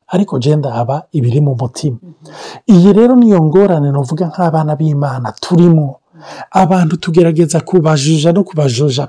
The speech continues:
par rapport y'ivyo bakora. Donc, agaciro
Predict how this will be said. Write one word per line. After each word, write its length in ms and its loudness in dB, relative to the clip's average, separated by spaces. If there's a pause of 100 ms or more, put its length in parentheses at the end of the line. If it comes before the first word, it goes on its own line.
par 220 0
rapport 380 -2
y'ivyo 520 4
bakora. 500 -4 (720)
Donc, 460 4
agaciro 760 4